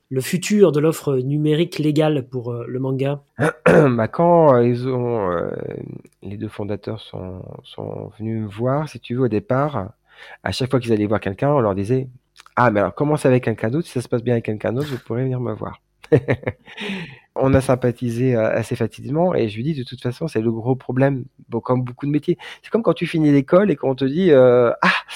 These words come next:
Speaker 2: t'as des états, ouais, t'as beaucoup de diplômes, c'est cool, par contre, t'as pas d'expérience. » Comment tu peux avoir vingt-trois ans et avoir un bac plus cinq et, et de l'autre côté, euh, avoir quinze ans d'expérience ? Il y a, il y a un moment, je, je, il y a la, il y a la logique qui se déclenche pas, tu vois.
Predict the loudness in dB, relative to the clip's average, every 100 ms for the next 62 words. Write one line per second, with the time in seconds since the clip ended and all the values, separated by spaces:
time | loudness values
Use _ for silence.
0 | -10 -10 -4 2 6 6 4 2 6 6
1 | 6 0 -6 -8 -6 -4 -2 -2 -4 -6
2 | -6 -4 -4 -8 -6 -6 -2 -2 -2 -2
3 | -2 -2 -2 2 2 4 8 10 10 8
4 | 4 6 6 8 8 8 6 6 2 0
5 | -6 -2 0 0 -2 2 8 8 8 6
6 | 4 0 2 2 4 6 8 8 8 8
7 | 6 2 2 0 0 -2 -4 -4 -4 -6
8 | _ -18 -16 -2 0 4 6 6 2 0
9 | 0 -2 -4 -4 -4 -2 0 0 0 0
10 | 0 0 -2 -6 -4 -4 -2 -8 -2 0
11 | 0 -4 -10